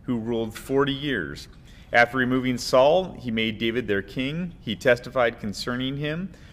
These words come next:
"I have found David, son of Jesse, a man after my own heart. He will do everything I want him to do." From this man's descendants,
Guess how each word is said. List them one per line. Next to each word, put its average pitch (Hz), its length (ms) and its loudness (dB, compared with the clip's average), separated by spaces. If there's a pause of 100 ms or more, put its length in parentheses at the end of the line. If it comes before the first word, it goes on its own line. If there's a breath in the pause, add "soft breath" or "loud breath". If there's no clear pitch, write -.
(180 loud breath)
"I 120 120 6
have 110 160 6
found 117 340 0
David, 123 300 -2
son 120 180 -4
of 92 140 -2
Jesse, 127 420 2
a 123 80 2
man 107 300 0
after 107 300 -2
my 101 200 0
own 92 220 -2
heart. 135 420 -2 (220 loud breath)
He 135 160 -6
will 127 140 0
do 120 260 -2
everything 120 640 -2
I 104 160 -2
want 101 260 -2
him 113 200 -8
to - 100 -14
do." 143 380 -4 (720)
From 135 160 4
this 226 180 0
man's 160 260 2
descendants, 107 540 -2